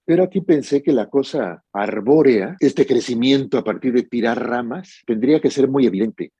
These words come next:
y así está escrita esta novela. Y era tal el ruido que yo percibía cuando la estaba escribiendo, por esto mismo que tú dices, no, no solamente la naturaleza hace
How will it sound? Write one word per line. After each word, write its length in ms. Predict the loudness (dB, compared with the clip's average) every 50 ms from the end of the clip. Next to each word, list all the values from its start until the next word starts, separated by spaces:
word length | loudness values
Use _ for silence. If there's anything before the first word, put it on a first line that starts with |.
| _
y 100 | -6 -6
así 240 | -6 -4 -2 0 0
está 180 | 0 2 0 -2
escrita 340 | -2 -4 -6 -6 -4 -4
esta 200 | -6 -6 -6 -6
novela. 400 | -2 0 0 2 2 0 0 -4 _ -2
Y 100 | 0 2
era 240 | 2 2 0 0 -2
tal 200 | -2 0 2 2
el 220 | 2 2 0 -2
ruido 460 | -4 -4 -2 -2 -2 -2 -4 -8 -10 -10
que 100 | -6 -2
yo 160 | -2 -2 0
percibía 520 | 0 -2 -4 -4 -8 -4 -2 0 0 0
cuando 360 | -2 -4 -6 -4 -4 -4 -6 -6
la 120 | -8 -12 -12
estaba 200 | -6 -4 -4 -4
escribiendo, 640 | -4 -4 -2 0 2 2 2 2 0 -2 -4 -6
por 120 | -4 -4 -4
esto 200 | -4 -4 -4 -4
mismo 260 | -2 -2 -4 -4 -4
que 100 | -6 -4
tú 160 | 0 2 2
dices, 360 | 2 2 0 0 -2 -2 -4 -6
no, 180 | -14 -12 -10 -8
no 120 | -8 -6
solamente 560 | -2 -2 0 0 0 0 0 0 0 0 0
la 260 | 0 0 0 -4 -8 _ _
naturaleza 760 | -14 -10 -10 -8 -4 -2 -2 0 2 2 2 2 0 0 -4
hace 360 | -6 -4 -2 -4 -2 -4 -4